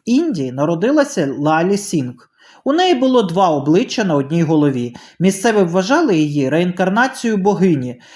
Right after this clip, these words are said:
З медичної точки зору це був депризол. Лалі прожила лише кілька тижнів, але її історія стала світовою сенсацією.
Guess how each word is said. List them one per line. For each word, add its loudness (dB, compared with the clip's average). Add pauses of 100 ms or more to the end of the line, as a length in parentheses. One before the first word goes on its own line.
(100)
З -6
медичної 0
точки -2
зору 0
це 0
був -2 (260)
депризол. -2 (280)
Лалі 2
прожила 0
лише -2
кілька -2
тижнів, -6 (220)
але 2
її 0
історія 0
стала 0
світовою 0
сенсацією. -10